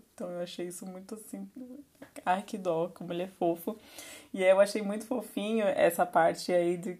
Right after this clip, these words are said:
que o, do apertão doeu, mas eu aguentei. Eu achei muito coisa de criança falar isso, sabe? Porque o Tomás era muito forte, aí ele,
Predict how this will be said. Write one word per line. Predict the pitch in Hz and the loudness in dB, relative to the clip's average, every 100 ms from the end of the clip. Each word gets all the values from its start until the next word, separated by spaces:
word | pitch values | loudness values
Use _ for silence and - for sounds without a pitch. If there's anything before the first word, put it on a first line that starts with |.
| - | -6
que | 185 | -2
o, | 190 190 175 170 - - - _ | 2 2 2 -4 -12 -20 -20 _
do | 190 180 | 2 4
apertão | 175 185 190 190 | 4 4 6 6
doeu, | 185 185 | 6 6
mas | 185 185 | 6 6
eu | 190 | 4
aguentei. | 185 185 208 - 190 | 4 2 2 2 4
Eu | 180 175 | 8 8
achei | 180 214 | 8 0
muito | 214 220 226 226 | 2 6 6 8
coisa | 233 220 | 8 8
de | 208 | 6
criança | - 226 196 185 185 | 0 2 2 2 -2
falar | 185 175 165 | 0 4 4
isso, | 160 160 | 2 -4
sabe? | 165 165 165 | -2 0 0
Porque | - - 170 | -2 -6 -2
o | 165 | -2
Tomás | 165 170 170 | -4 -4 -2
era | 165 | -2
muito | 170 170 - | -4 -8 2
forte, | 180 196 196 - 175 | 10 10 10 4 0
aí | |
ele, | 175 180 | 0 0